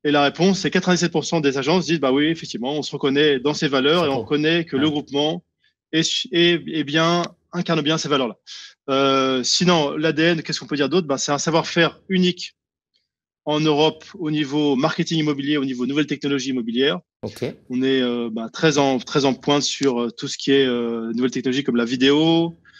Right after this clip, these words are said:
Speaker 1: la visite virtuelle, les retouches photos, les, euh, les avis clients en ligne, le, la prise de rendez-vous en ligne, enfin tout ce qui est un petit peu le,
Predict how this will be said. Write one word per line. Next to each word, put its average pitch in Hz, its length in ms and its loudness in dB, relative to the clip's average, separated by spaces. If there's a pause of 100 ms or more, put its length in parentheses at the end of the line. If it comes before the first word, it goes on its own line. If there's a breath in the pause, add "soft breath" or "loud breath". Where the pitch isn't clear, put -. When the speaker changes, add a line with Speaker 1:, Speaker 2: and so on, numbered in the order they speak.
(240 loud breath)
Speaker 1:
la 131 60 -2
visite 123 200 -2
virtuelle, 165 680 2
les 139 120 -2
retouches 127 320 -2
photos, 160 640 2 (680 soft breath)
les, 147 480 4
euh, 127 840 -2
les 139 160 -2
avis 139 160 2
clients 135 280 -2
en 139 40 2
ligne, 165 400 2
le, 131 440 2
la 123 100 -4
prise 151 160 -4
de 147 40 0
rendez-vous 135 220 0
en 123 60 0
ligne, 156 120 0
enfin - 140 -10
tout 190 100 -4
ce - 80 -6
qui - 120 2
est - 20 6
un 147 80 2
petit - 160 -14
peu 160 180 -2
le, 131 880 -2